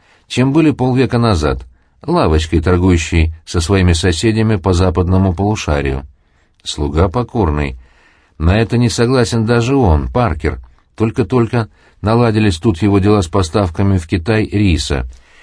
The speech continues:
Если рассказать об этом какому-нибудь здравомыслящему парню, он, пожалуй, не поверит. А между тем, это именно так. Руками Чана американцам удалось почти уничтожить в Китае рисосеяние.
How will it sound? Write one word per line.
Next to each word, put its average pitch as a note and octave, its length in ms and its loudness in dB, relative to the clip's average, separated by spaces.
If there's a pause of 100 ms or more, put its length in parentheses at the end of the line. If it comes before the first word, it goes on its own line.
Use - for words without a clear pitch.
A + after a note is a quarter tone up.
(460)
Если D3 320 2
рассказать D3+ 540 0
об G#2+ 140 0
этом E2 360 2 (300)
какому-нибудь A2 680 2
здравомыслящему G2+ 920 2
парню, E2 520 -2 (320)
он, D#2 200 -2
пожалуй, G2 540 0
не C#3 120 0
поверит. B2 580 -2 (500)
А D2 160 -2
между D#2 380 2
тем, A#2 300 -2 (180)
это E2+ 260 -2
именно D3 360 0
так. F2 380 -4 (440)
Руками B2+ 540 0
Чана F#2+ 600 -2
американцам E2+ 680 2
удалось G#2 400 0 (280)
почти A#2+ 360 0
уничтожить B2+ 680 0
в D#2+ 80 -12
Китае C#3 520 0
рисосеяние. E2 1000 0